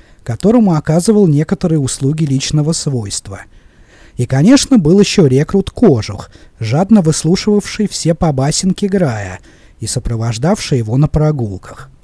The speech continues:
Ходил слух, что Грай умеет читать,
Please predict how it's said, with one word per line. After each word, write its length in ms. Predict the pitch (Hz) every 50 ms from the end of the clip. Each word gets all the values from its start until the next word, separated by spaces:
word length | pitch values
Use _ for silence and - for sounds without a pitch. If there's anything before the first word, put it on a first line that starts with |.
| _ - - - _ - - - - _ _ - - - -
Ходил 360 | - 127 123 139 180 233 220
слух, 420 | - - 208 214 247 254 - - - _ _
что 260 | - - - 135 120
Грай 280 | 117 127 135 156 196 214
умеет 380 | 190 147 135 127 143 170 -
читать, 640 | - - - 202 - - 135 110 95 92 - -